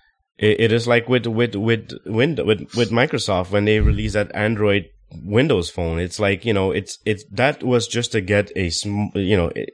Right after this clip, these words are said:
a certain segment that I think Apple doesn't care about. Like, Apple is playing at the upper end of, of the spectrum, right,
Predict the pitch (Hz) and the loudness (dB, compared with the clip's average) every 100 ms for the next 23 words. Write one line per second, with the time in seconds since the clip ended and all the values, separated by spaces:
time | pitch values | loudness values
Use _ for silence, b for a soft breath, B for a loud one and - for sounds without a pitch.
0 | - 95 - 127 104 - 110 104 85 80 | -6 -4 0 0 0 -2 -2 0 -4 -4
1 | _ b b b b _ _ - 110 110 | _ b b b b _ _ -2 0 2
2 | 110 107 147 143 107 117 - 110 101 95 | 0 2 0 0 0 -2 -2 0 0 0
3 | 110 147 147 85 78 - _ _ _ _ | -2 0 2 2 -2 -6 _ _ _ _
4 | - 98 - 123 156 143 110 - 117 107 | -4 -2 0 0 2 0 0 -2 0 0
5 | 107 95 92 - 107 120 104 104 92 90 | 0 -4 -6 -6 -4 0 2 2 0 -2
6 | 87 - - 98 - 80 69 - 113 - | -6 -12 -4 -4 -4 -10 -8 -2 -2 0
7 | 82 67 - - 92 95 | -4 -4 -6 -2 0 0